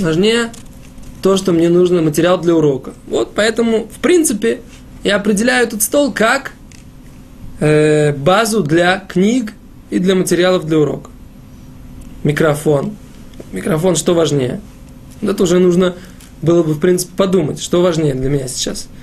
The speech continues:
Микрофон мне нужен для того, чтобы меня хорошо слышали, хорошо слышали зрители. А книги мне нужны, чтобы я мог дать, в принципе, урок. Вот это уже равнозначные, в принципе, вещи. Вот в такой ситуации мы уже говорим, что у нас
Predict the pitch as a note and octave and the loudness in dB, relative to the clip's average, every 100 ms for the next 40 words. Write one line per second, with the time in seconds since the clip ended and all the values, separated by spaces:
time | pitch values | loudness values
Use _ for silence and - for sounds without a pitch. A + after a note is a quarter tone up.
0 | - D#3 D3+ D3+ G3 F#3 F#3+ E3+ E3 D#3 | -8 -2 0 2 2 4 4 2 0 0
1 | D#3+ E3 E3 D3 D#3 D#3 D3+ D3 D3+ E3+ | 2 0 0 0 0 0 -2 -2 -2 -2
2 | D#3 D3+ D3 - - - D3+ D#3 E3+ F3 | -2 -2 -2 -6 -18 -6 -2 -2 0 -2
3 | D#3 D3+ C#3+ D3+ D#3+ - E3 F#3 - - | 0 -2 0 0 0 0 -2 -4 -10 -18
4 | - - - - - - - - - - | -20 -20 -20 -20 -20 -20 -20 -20 -18 -4
5 | E3 F#3+ C4 C4+ A3+ F#3+ F#3 - E3 F3+ | 0 2 4 4 4 4 2 0 2 2
6 | F#3+ F#3+ - - - - - - F3 F3+ | 2 -2 -8 -20 -20 -20 -6 0 2 2
7 | E3 F3 - E3 D3 E3 D3+ C#3 G#3+ - | 2 0 -2 -4 -2 0 0 0 -6 -14
8 | - - - - D#4 F#4 D#4+ - B3 E4 | -20 -20 -20 -10 -8 -4 -2 0 2 4
9 | A#3+ A#3+ A3+ G#3+ F#3 D#3+ - C#3+ - D3 | 4 4 4 2 2 0 -2 -6 -2 -2
10 | D3 D3 C#3+ B2+ - - - - F#3 D3 | -2 -2 0 -2 -4 -14 -18 -10 -6 -2
11 | D#3+ D#3+ C#4+ C#4+ A#3 A3 G3+ G3+ G3+ F3 | -2 0 0 2 0 2 0 2 2 2
12 | F#3+ D4 D#4 - F#3 F#3 F3+ | 0 0 -2 0 0 2 0